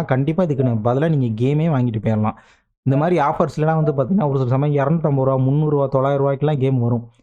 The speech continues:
இதெல்லாம் வந்து பார்த்தீங்கன்னா, உங்களுக்கு டீலக்ஸ் எடிஷனு, கோல்டு எடிஷன்லாம் கொடுப்பாங்க. But இந்த மாதிரியான பி எஸ் ப்ளஸ் மெம்பர்ஷிப் வாங்குறீங்க அப்படின்னா, உங்களுக்கு just ஃபுல் கேம் மட்டும் தான் அக்சஸ் பண்ண கொடுப்பாங்க.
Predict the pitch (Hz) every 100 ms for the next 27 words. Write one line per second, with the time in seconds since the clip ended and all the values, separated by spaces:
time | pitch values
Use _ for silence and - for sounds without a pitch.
0 | _ _ - 131 165 160 160 156 139 135
1 | 170 151 139 165 151 175 170 151 131 135
2 | 135 143 127 151 160 143 139 123 156 135
3 | 123 117 110 107 _ _ - 135 151 151
4 | 160 185 196 196 196 - _ _ _ -
5 | 180 185 165 147 143 143 135 131 139 139
6 | 139 120 123 165 143 135 127 131 - 202
7 | 202 170 175 143 190 185 160 165 156 143
8 | - 131 120 120 117 117